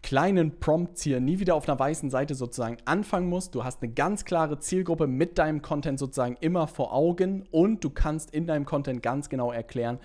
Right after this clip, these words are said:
bei welchem Ergebnis du deiner Zielgruppe hilfst. Und jetzt ist es eigentlich nur noch eine Frage der Zeit und das ist auch Grund Nummer zwei, warum es im Content meistens scheitert, beziehungsweise noch nicht zu Anfragen führt, ist, das, was du jetzt heute hier gemacht hast mit Chat G P T,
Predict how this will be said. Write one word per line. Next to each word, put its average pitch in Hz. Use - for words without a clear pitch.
bei 107
welchem 123
Ergebnis 117
du 107
deiner 104
Zielgruppe 117
hilfst. 165
Und 110
jetzt 196
ist 170
es 131
eigentlich 175
nur 180
noch 185
eine 160
Frage 135
der 117
Zeit 185
und 120
das 180
ist 160
auch 127
Grund 175
Nummer 135
zwei, 156
warum 127
es 147
im 165
Content 147
meistens 127
scheitert, 185
beziehungsweise 127
noch 117
nicht 123
zu -
Anfragen 113
führt, 196
ist, 147
das, 190
was 170
du 151
jetzt 131
heute 180
hier 170
gemacht 151
hast -
mit 185
Chat 170
G 147
P 131
T, 160